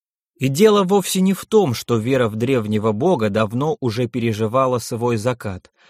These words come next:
Храмы закрывались, молодежь не торопилась облачаться в рясу священника, а прихожане участвовали в ритуалах не по велению души, а по привычке. Просто приход в мир бога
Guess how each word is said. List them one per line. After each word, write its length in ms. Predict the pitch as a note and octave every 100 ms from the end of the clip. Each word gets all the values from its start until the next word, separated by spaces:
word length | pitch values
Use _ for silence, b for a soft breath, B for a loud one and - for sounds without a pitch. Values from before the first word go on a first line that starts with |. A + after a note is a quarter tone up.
| b b
Храмы 460 | b - C3+ B2 A2
закрывались, 960 | F#2+ G#2 G#2 F#2+ G#2+ D#3 C#3+ C3+ - _ B B
молодежь 520 | B2 C3 C#3 F#3+ -
не 120 | B2 A2+
торопилась 680 | A#2+ A2+ - A#2 G#2+ -
облачаться 760 | A2 F#2+ G#2+ - A#2 G#2 - G2+
в 80 | G2+
рясу 320 | G2 - G2
священника, 920 | - G2+ - - F3 D#3+ C3+ C#3 B2+ B B
а 120 | C3
прихожане 760 | C3 D3+ D#3+ C3+ C3+ G3 G3 F#3+
участвовали 840 | F3+ - F3 - - D#3 D#3+ D#3+
в 100 | D3
ритуалах 680 | D3 B2+ D3 D3 C#3+ C3+ -
не 120 | B2+
по 140 | A2+ B2
велению 600 | A2 G#2+ D#3+ F3 D#3+ D3
души, 460 | C3 C3+ - C#3 B B
а 120 | F3
по 100 | -
привычке. 840 | - F3 F3 B2 F#2+ - - - C#3 _ _ _ _ _ _ _ _ _ _ _ -
Просто 500 | A#2 B2+ - - A#2+
приход 540 | A#2+ B2 - C3 A#2+
в 120 | A#2+ D#3
мир 280 | A#2+ A2+
бога 680 | G#2 F#2+ A2+ D#3+ A2+ F#2 E2